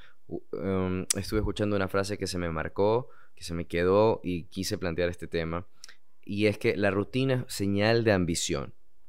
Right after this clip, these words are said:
La rutina es señal de ambición, pero bueno, como les mencioné, vamos a darle el enfoque de por qué es importante tener rutinas, por qué es importante a veces,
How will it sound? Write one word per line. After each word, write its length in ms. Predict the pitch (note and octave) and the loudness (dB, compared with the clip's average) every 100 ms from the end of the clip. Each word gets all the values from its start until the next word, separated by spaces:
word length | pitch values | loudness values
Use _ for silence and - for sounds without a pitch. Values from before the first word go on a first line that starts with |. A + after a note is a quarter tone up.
| - - - - | -12 -14 -12 -4
La 160 | E2+ | -2
rutina 560 | E2+ F#2+ - A#2+ B2+ B2 | 0 -2 0 2 4 4
es 80 | A2+ | 2
señal 260 | F#2+ F2 | 0 2
de 60 | E2+ | 2
ambición, 420 | D#2+ D#2 D#2 C#2+ | 0 -2 -4 -6
pero 200 | F2+ F2 | -2 0
bueno, 240 | F2 D2 C#2+ - - - | 0 -2 -4 -12 -12 -10
como 220 | - G#2+ A2+ | -2 4 6
les 140 | A#2+ | 6
mencioné, 460 | C3+ C3 D3 E3 A#2 | 6 6 6 6 6
vamos 380 | A2+ A#2+ B2+ | 6 6 4
a 140 | A2+ - | 2 0
darle 360 | F#2 A2+ A#2 C#3 | 4 6 8 6
el 80 | C3+ | 2
enfoque 680 | B2+ - B2 B2 B2+ B2+ - - - - - | 0 4 2 2 -4 -4 -10 -14 -14 -10 -4
de 880 | G2 G2 F#2+ F#2+ F#2 F2+ E2+ E2+ - | 4 6 6 6 6 6 4 2 0
por 160 | F#2+ | 0
qué 120 | - | 4
es 40 | B2 | 4
importante 640 | B2+ A2 - G#2+ A2 B2 | 4 2 2 2 2 0
tener 260 | A2 G#2+ G#2+ | 0 0 0
rutinas, 480 | A2 A2 G#2 G2+ | -2 -4 -2 -2
por 160 | G#2+ F2+ | 2 0
qué 60 | G2 | 2
es 60 | |
importante 440 | G#2+ G2+ F#2 G2 G2 | -2 0 0 2 2
a 60 | |
veces, 400 | F#2+ G#2 G#2+ - | 2 0 -4 -6